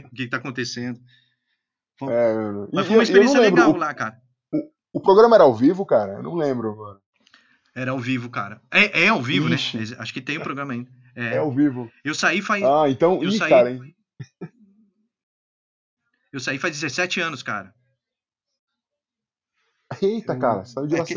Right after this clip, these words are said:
Speaker 2: dezessete
Speaker 1: é,
Speaker 2: anos.
Speaker 1: dezessete anos que eu
Speaker 2: Olha,
Speaker 1: saí.
Speaker 2: bicho.
Speaker 1: Essa, é, então, nessa época era, era ao vivo de segunda a quinta. E era gravado sexta e sábado, acho que era isso, cara.
Speaker 2: Ah,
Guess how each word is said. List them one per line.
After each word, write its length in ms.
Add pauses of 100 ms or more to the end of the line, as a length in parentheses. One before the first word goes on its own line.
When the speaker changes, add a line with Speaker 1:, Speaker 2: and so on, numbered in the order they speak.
Speaker 2:
dezessete 640
Speaker 1:
é, 120
Speaker 2:
anos. 380 (1120)
Speaker 1:
dezessete 480
anos 120
que 60
eu 60
Speaker 2:
Olha, 260
Speaker 1:
saí. 0
Speaker 2:
bicho. 320 (140)
Speaker 1:
Essa, 260 (100)
é, 280
então, 260
nessa 320
época 260
era, 140 (160)
era 120
ao 80
vivo 280
de 60
segunda 400
a 40
quinta. 440 (1300)
E 80
era 120
gravado 440
sexta 520
e 100
sábado, 540
acho 160
que 80
era 80
isso, 240
cara. 240 (1160)
Speaker 2:
Ah, 360